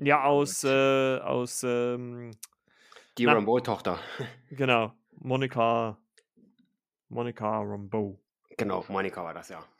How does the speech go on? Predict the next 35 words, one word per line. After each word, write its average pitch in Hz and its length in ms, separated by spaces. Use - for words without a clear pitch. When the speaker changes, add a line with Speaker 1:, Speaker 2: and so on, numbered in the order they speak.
Speaker 1:
Stimmt, 98 320
Speaker 2:
Nicht, 95 160
dass 92 80
ich 95 60
jetzt 101 140
Speaker 1:
stimmt. 101 100
Speaker 2:
mit 98 120
der 92 200
Mutter 117 320
verwechsel, 120 500
den, 110 220
Speaker 1:
Ja, 127 120
Speaker 2:
den 143 60
Namen. 135 140
Speaker 1:
Maria, 165 320
Monica, 147 560
ja, 120 200
ja, 120 160
ja. 113 300
Speaker 2:
Genau, 85 260
das 87 220
war 78 140
jetzt 76 140
halt, - 180
ja. 71 60
Aber 85 260
vielleicht 120 340
ein 127 240
Rambeau, 104 260
da 104 80
war 87 160
was, 87 220
dass - 220
die 101 260
wird, 113 220